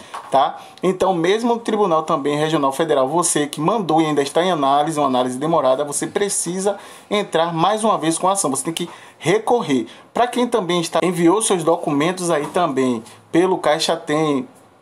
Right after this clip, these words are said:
pelo WhatsApp do Caixa Tem, e ainda não teve a resposta, ainda está em análise, tem que reenviar novamente, tá certo? Então,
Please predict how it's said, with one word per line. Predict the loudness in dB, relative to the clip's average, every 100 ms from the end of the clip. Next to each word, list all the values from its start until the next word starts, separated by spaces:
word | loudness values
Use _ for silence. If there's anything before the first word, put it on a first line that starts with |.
| -2
pelo | 0 2 0
WhatsApp | 0 -2 -2 2 2 0 -2
do | -2
Caixa | 0 -2 0 -2
Tem, | -2 -2 -2 -4 -12 -10 -2
e |
ainda | 0 2
não | 0 0
teve | 0 0
a | 0
resposta, | 0 -4 0 0 0
ainda | 0 -2
está | -2 -2
em | 0
análise, | 0 -2 -2
tem | -4
que | -4 -2
reenviar | -2 -2 0 0 0
novamente, | 0 0 0 0 0 -2 -6 -18 -20 -12
tá | -2 0
certo? | 2 0 0 -2 -10 -12 -10 -2
Então, | -2 0 0 0